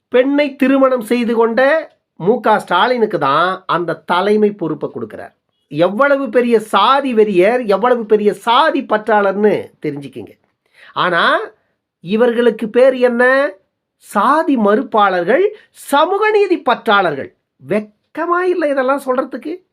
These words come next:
இதை கேட்டுக்கொண்டு அவர்களுக்கு வாக்களிக்கின்ற மக்கள் எவ்வளவு மூடர்கள் என்பதை நம்ம தான் தெளிவுபடுத்திக்கணும். இசைவேளாளர் சமூகத்தின் மீது எனக்கு எள் முனையளவு கூட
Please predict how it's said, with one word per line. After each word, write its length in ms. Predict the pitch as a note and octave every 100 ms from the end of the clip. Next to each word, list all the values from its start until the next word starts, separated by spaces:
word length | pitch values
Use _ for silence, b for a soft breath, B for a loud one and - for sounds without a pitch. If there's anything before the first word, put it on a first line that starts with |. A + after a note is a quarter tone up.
| B B B
இதை 360 | F#3+ C#4+ C#4
கேட்டுக்கொண்டு 960 | - D4 F4+ F#4+ - F#4+ F#4 E4 D#4 F4
அவர்களுக்கு 460 | D4 C4+ C4+ - A#3+
வாக்களிக்கின்ற 880 | A3 D4 F4+ F4+ E4+ - D#4 C4+
மக்கள் 600 | B3 A3+ C4+ C#4+ - G4+ G4
எவ்வளவு 440 | D#4+ D#4+ D#4+ D4
மூடர்கள் 680 | A#3 C4+ F#4 G#4+ G4+ F#4+ E4+
என்பதை 380 | D#4+ D4 C4+ F#3+ - _ _
நம்ம 380 | C3 C#3+ F#3
தான் 260 | A3 A#3 A#3+ G3
தெளிவுபடுத்திக்கணும். 840 | G#3+ B3+ A#3+ F#3 C#3 F2+ - - _ _ _ _ _ _ _ _
இசைவேளாளர் 1040 | - F3+ F#3 A#3 A#3 A3 G#3+ G3+ G3 G3 F#3+
சமூகத்தின் 600 | - E3+ F3+ F#3+ F#3+ F3+
மீது 500 | E3 E3 D#3+ F#3 E3
எனக்கு 720 | C#3+ D#3 E3 D#3+ - G3+ F#3+ C3+
எள் 260 | D3 F#3+ A3 A3
முனையளவு 720 | E3 C#3+ E3+ G3+ G3+ F3+ D#3 C#3
கூட 380 | D3+ D#3 A2+